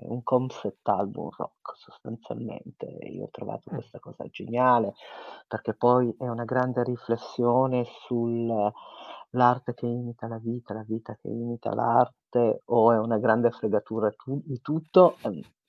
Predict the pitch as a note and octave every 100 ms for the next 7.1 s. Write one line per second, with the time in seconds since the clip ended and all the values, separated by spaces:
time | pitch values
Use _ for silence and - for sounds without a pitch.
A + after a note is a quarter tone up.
0 | - D3+ C#3 C#3 D#3 D3+ C#3+ C3 A#2+ C3+
1 | B2 B2+ B2+ B2+ - A#2+ B2+ - A#2+ C3
2 | C3 B2 A2 - - - - - - -
3 | - A2+ A#2 A2+ - - A2 _ G2 -
4 | G#2 A2+ D#2+ - - _ - - - -
5 | - - - - - - A#2 - B2 -
6 | A2 G#2+ A2+ A#2+ - - A#2 A#2 - -